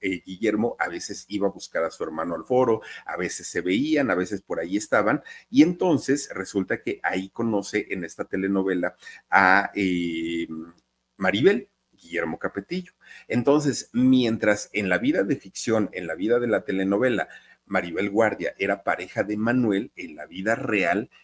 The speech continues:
en realidad no, era pareja de Guillermo. Y, eh, pues Maribel Guardia y Guillermo Capetillo estuvieron juntos durante algún tiempo. Imagínense esa pareja explosiva, esta pareja sensual de Maribel Guardia y Guillermo Capetillo. Bueno, debió haber sido también todo un agasajo, ¿no?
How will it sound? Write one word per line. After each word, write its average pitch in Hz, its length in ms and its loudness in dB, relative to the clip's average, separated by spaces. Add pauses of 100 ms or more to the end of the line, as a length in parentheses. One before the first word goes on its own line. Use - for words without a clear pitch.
(100)
en 85 240 -12
realidad 80 480 -8
no, 107 340 2
era 95 280 -6
pareja 87 360 -4
de 87 120 -4
Guillermo. 117 600 0 (320)
Y, 151 440 0
eh, 92 480 0
pues 92 200 -6
Maribel 95 380 0
Guardia 110 500 2
y 90 140 -18
Guillermo 98 460 -6
Capetillo 98 640 -6
estuvieron 92 500 -6
juntos 101 640 -4
durante 80 420 -12
algún 85 280 -12
tiempo. 160 340 -6 (260)
Imagínense 175 560 -4
esa - 300 -2
pareja - 420 -2
explosiva, 98 680 -4
esta 104 220 -4
pareja 87 340 -4
sensual 87 520 -2 (260)
de 98 320 0
Maribel 87 420 -2
Guardia 95 400 4
y 87 140 -14
Guillermo 90 400 -2
Capetillo. - 580 -2
Bueno, 101 280 4
debió 82 240 -2
haber 98 180 2
sido 101 240 0
también 90 380 0
todo 92 240 2
un 95 100 2
agasajo, 113 520 0
¿no? 117 220 4